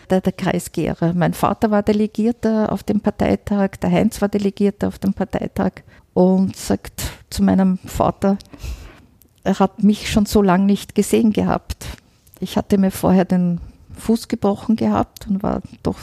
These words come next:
ziemlich immobil. Und mein Vater hat ihm dann nach einigen Urgenzen die, meine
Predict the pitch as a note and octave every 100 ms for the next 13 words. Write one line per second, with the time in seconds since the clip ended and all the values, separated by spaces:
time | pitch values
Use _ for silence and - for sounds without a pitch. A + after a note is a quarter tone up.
0 | - - G3+ G#3 G3+ - A3 A3+ A3+ A3+
1 | A#3 _ - G3 G3+ G3+ G3+ - - -
2 | - - G3+ - G#3+ G3+ - - - A3+
3 | A3 - G#3+ G#3 - - G3+ G3+ G3+ -
4 | - - _ _ B3 F#3+ F3+ C3 - F3
5 | G#3 G3+ G#3 F#3 F#3 - - - A3 G#3+
6 | G#3 - F#3+ F#3 F3+ F#3 F#3+